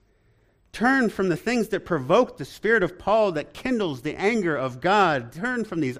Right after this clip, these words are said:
idols and these statues and the, the rituals and the customs, the self-worship. Then turn back to your Creator by faith."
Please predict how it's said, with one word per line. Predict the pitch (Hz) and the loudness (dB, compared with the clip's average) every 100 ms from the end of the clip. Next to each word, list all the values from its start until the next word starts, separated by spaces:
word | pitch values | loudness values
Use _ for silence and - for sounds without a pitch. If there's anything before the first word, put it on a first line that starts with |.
| - | -4
idols | 196 247 185 120 | 0 2 0 -4
and | 113 131 | -4 -4
these | 127 | -6
statues | - - 226 247 - 135 113 | -10 -4 0 0 -2 -10 -8
and | 127 | -6
the, | 127 - - - - - - _ - | -8 -10 -20 -20 -20 -20 -20 _ -4
the | 147 | 0
rituals | 143 156 269 - 185 131 101 | 2 4 2 2 0 0 -2
and | 127 | -4
the | 135 | -4
customs, | - 247 240 - 156 113 | -2 2 2 0 -6 -6
the | 113 127 | -6 -12
self-worship. | - 190 202 196 147 135 202 254 - 143 - | -4 0 0 -2 -8 0 2 2 0 -8 -8
Then | - 180 | -4 -4
turn | 175 185 160 | -2 -2 -2
back | 120 147 180 - | -2 -2 -4 -6
to | - | -10
your | 151 139 | -8 -8
Creator | - 143 123 | -8 -6 -6
by | 113 107 | -6 -6
faith." | 98 - 82 - | -8 -14 -16 -16